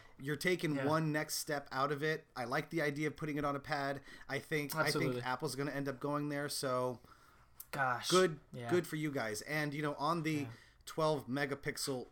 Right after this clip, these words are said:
Speaker 1: dual pixel camera,
Speaker 2: <laughs>
Speaker 1: from
Speaker 2: Yeah.
Speaker 1: what I've read,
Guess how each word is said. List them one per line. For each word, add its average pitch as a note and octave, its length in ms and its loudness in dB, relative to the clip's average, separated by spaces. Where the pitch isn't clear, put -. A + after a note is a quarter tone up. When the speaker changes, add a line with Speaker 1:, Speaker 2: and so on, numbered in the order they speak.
Speaker 1:
dual D3+ 420 2
pixel G#2+ 520 -4
camera, F#2+ 540 -2
Speaker 2:
<laughs> - 160 0
Speaker 1:
from A#3+ 120 4
Speaker 2:
Yeah. D3 200 2
Speaker 1:
what D3+ 160 2
I've D3 200 4
read, B2+ 440 0